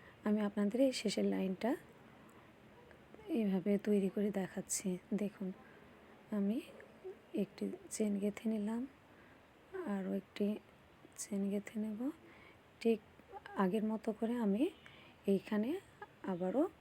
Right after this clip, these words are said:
পাঁচটি চেন, পাঁচটি লং, সরি, পাঁচটি লং গেঁথে নেব। দেখুন,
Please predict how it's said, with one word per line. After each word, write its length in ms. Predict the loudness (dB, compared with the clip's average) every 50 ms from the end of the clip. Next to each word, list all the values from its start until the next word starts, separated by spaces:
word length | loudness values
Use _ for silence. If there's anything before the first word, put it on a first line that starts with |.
| -20 -20 -20 -20 -12 -2
পাঁচটি 400 | 0 0 0 0 -2 -4 -4 -4
চেন, 320 | -4 -2 -4 -2 -2 -4 -6 -8 -12 -6 -6 -6 -2
পাঁচটি 300 | -2 -2 -2 0 2 2
লং, 260 | 2 2 2 -2 -2
সরি, 280 | -2 -2 -2 0 0 -2 -2 0
পাঁচটি 440 | 0 0 0 -2 -2 0 0 0 0 -2 -14 -18 -18 -18 -18 -18 -20 -6 0 2
লং 280 | 4 4 4 2 0 2
গেঁথে 220 | 0 0 0 0 -2
নেব। 280 | -2 -2 -4 -6 -8 -8 -8 -12 -20 -20 -20 -20 -20 -20 -20 -20 -20 -20 -20 -20 -20 -20 -20 -20 -20 -20 -20 -20 -20 -20 -20 -20 -20 -20 -20 -20 -20 -20 -20 -20 -20 -20 -20 -20 -20 -14 -6 -4
দেখুন, 360 | -4 -4 -4 -4 -4 -6 -6